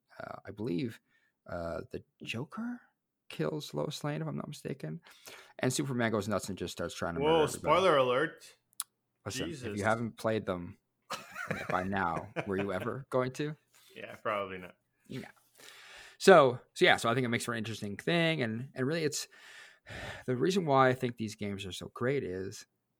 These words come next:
Speaker 1: you get to use some of the powers that each superhero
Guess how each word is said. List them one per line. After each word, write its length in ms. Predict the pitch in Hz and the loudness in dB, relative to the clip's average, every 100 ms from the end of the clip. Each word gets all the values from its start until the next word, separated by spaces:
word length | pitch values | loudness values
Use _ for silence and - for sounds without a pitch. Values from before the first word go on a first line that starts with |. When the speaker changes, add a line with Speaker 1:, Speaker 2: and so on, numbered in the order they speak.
| _ _ - | _ _ -12
Speaker 1:
you 120 | 120 - | -12 -4
get 200 | 131 135 | -4 -2
to 100 | - | -6
use 640 | 131 104 104 104 101 - - | -8 -6 -6 -6 -8 -10 -10
some 360 | - - 107 104 | -6 -4 -4 -6
of 60 | |
the 60 | 101 | -8
powers 680 | - - 87 87 98 101 - | -8 -4 -4 -2 -6 -10 -12
that 120 | 82 _ - | -14 _ -18
each 260 | 104 - | -12 -10
superhero 420 | 101 98 90 90 | -10 -10 -8 -8